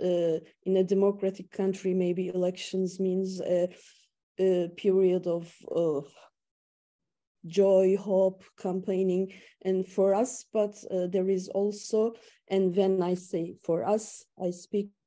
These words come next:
as a citizen of Turkey, uh, always, uh, the risk, uh, the f-, uh, fear of, uh, bombings and a kind of provocations, uh,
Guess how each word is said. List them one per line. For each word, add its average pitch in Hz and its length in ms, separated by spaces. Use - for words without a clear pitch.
as 185 140
a 185 80
citizen 180 560
of 165 240
Turkey, 208 500
uh, 185 240
always, 220 680
uh, 185 340
the 185 160
risk, 208 380
uh, 180 300
the 185 160
f-, - 260
uh, 170 460
fear 214 680
of, 185 320
uh, 175 300
bombings 202 580
and 190 200
a 190 40
kind 185 420
of 180 260
provocations, 185 960
uh, 180 320